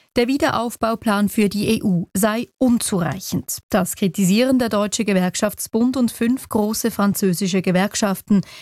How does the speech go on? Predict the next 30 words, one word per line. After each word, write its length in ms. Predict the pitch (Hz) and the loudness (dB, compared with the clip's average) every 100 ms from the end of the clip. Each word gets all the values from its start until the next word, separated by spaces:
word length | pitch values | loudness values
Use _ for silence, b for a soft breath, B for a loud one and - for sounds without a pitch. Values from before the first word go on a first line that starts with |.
| B - | B 0
in 80 | |
einer 180 | 233 233 | 2 2
gemeinsamen 560 | 233 202 208 208 196 202 | 2 2 2 2 2 0
Stellungnahme 720 | - 196 175 170 165 165 170 | 0 2 2 4 2 4 2
in 60 | 170 | 2
der 160 | 175 | 0
Zeitung 440 | - 175 165 190 175 | 0 -2 0 2 4
Le 100 | 220 | 4
Monde. 320 | 226 185 120 - - _ - | 4 2 -2 -10 -18 _ -4
Es 180 | 196 202 | -2 -2
heißt, 400 | 185 262 - - B B B | -2 -2 -6 -12 B B B
das 280 | 220 214 - | 0 0 -4
vorgeschlagene 760 | - 262 294 247 240 220 226 214 | -4 -2 0 0 0 0 2 2
Hilfsvolumen 1000 | 196 262 294 - - 196 190 240 247 220 | 2 -2 -2 -4 0 2 4 4 4 2
von 280 | - 165 156 | 0 -2 -2
fünfhundert 640 | - 240 - 202 180 175 | 0 0 0 0 2 2
Milliarden 500 | 180 170 170 165 185 | 0 0 0 0 0
Euro 480 | - 190 190 190 202 | 0 2 2 0 -2
sei 380 | 180 190 196 202 B B | -2 0 0 -4 B B
zu 180 | - 254 | -4 -2
gering. 460 | 285 277 247 190 - _ - B B B | 0 0 2 2 -2 _ -20 B B B
Mit 160 | - - | -6 -2
der 80 | |
Sparpolitik 800 | 175 - 196 214 262 262 - 269 | -2 0 -2 0 -2 0 -2 -2
der 100 | 262 | -2
vergangenen 480 | 240 240 226 220 220 | -2 0 0 2 4
Jahre 340 | 214 196 202 202 | 2 0 0 2
müsse 320 | 196 - 233 | 2 0 -2
gebrochen 600 | 240 240 233 - 208 180 | -2 -2 -4 -2 0 0
werden. 320 | 160 - | 0 -4